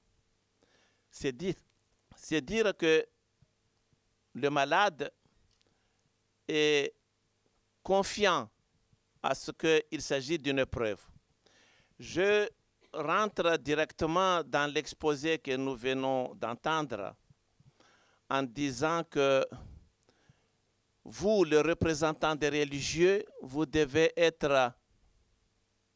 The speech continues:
artisan de votre histoire. Oui, nous sommes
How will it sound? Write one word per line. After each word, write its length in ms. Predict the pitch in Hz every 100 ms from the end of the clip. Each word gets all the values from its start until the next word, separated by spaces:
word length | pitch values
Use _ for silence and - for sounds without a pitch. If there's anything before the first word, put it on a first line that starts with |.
| _ _ _ _ _ _ _ _ _ _ _ _ _ _ _ _ _ _ _ _ _ _ _ _ _ _ _ _ _ _ _ _
artisan 760 | 151 151 - 165 131 160 120 _ _ _ _ _ _
de 100 | 120
votre 420 | 123 139 143 135
histoire. 600 | 131 131 - 143 135 104 95 - _ _ _ _ _ _ _ _ _ _ _ _ _ _ _ _ _ _ _ _ _ _
Oui, 480 | 120 127 151 165 190 _ _ _ _ _ _ _ _ _ _ _ _
nous 240 | - 135 147
sommes 580 | - 160 160 151 135